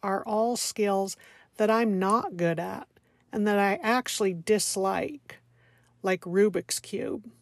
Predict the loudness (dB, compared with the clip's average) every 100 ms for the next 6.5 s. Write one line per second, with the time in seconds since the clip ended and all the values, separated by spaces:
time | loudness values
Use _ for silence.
0 | _ _ _ _ _ _ _ _ _ _
1 | 4 4 4 2 2 2 0 0 -2 -4
2 | 0 2 0 -2 -2 -2 -4 -2 -2 -2
3 | -2 0 0 0 0 2 0 -2 -6 -8
4 | -6 -4 -2 -2 -2 -4 -4 2 4 4
5 | 2 0 -2 -8 -8 -12 -8 -4 -4 -4
6 | -4 -4 -4 -6 -8